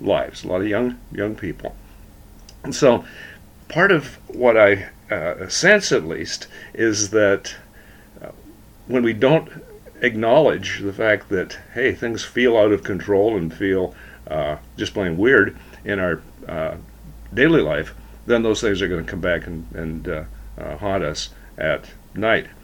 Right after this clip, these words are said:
Um, so in my case, uh, dreams of, uh, uh, aggression or chaos. And one of the things that's kind of interesting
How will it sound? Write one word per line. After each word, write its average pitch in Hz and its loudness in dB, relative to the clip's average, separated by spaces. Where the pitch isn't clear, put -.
Um, 87 -2
so 123 0
in 107 0
my 117 6
case, 123 0
uh, 85 -4
dreams 101 -2
of, 82 -10
uh, 73 -6
uh, 82 -12
aggression 110 0
or 120 6
chaos. 113 6
And - -6
one 240 -4
of 240 -4
the 196 0
things 160 0
that's 127 -6
kind 107 -4
of - -8
interesting 113 -2